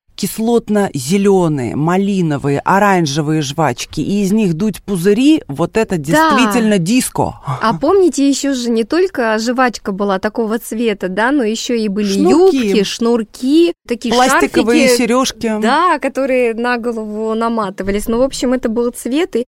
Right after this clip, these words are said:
Speaker 2: надо отдать должное, конечно, западным маркетологам и производителям. Они быстро реагировали на веяние времени и, и быстро перестраивались, и быстро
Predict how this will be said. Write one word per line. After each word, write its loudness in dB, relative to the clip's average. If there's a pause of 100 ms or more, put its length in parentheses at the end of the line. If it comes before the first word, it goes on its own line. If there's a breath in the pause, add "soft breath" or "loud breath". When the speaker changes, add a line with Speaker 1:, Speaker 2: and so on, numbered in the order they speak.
Speaker 2:
надо 0
отдать 0
должное, 0
конечно, -2
западным 0
маркетологам 0
и -2
производителям. -2
Они -2
быстро 2
реагировали 0
на 0
веяние 0 (280 loud breath)
времени 2
и, -4 (220 loud breath)
и -2
быстро 0
перестраивались, 0
и -2
быстро -2